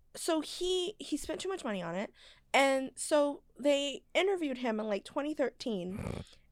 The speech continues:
And the quote is, and please understand, he's referring to himself in a third person. He said, "Phil wanted to be Walt Disney, but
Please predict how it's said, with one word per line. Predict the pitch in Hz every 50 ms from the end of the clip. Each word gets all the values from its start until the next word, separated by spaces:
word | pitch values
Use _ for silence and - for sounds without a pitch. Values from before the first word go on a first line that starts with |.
| -
And | - 294 302 294 285
the | 254 277
quote | - - - - 403 403 403 392 - - - - -
is, | 214 214 202 202 196 - -
and | - 190 196 202 - -
please | - 339 339 359 370
understand, | 339 311 302 - - 262 240 185 160 - - -
he's | - - 269 247 -
referring | 247 247 - 277 277 277 269
to | 254 - 285 247
himself | - 311 302 294 - - - 339 302 233 180 180 - - - _ - - - _ _ _ _ - -
in | 240 240 240
a | 233 240
third | 240 - - 269 247 233 220 214 214 233 - -
person. | - - 220 185 - - - - - - - - - _ _ _ _ _ - _ _ _ _ - -
He | - - 233
said, | 254 - - 226 202 190 226 - - - - - _ _
"Phil | - - - - - - 523 605 554 415 254 220 202 185 208 - _ _ _ _ _ _ _ _ _ _ _ _ _ _ _ _ _ _ _ _ _ -
wanted | 214 220 226 240 233 214 208 202 196
to | - 220 196
be | - - 202 190
Walt | 190 180 175 170 160 156 - - _ -
Disney, | - 175 170 - - - - - - _ _ _ _ _ _ _ _ _ _ _ _ _ _ _ _ -
but | 196 -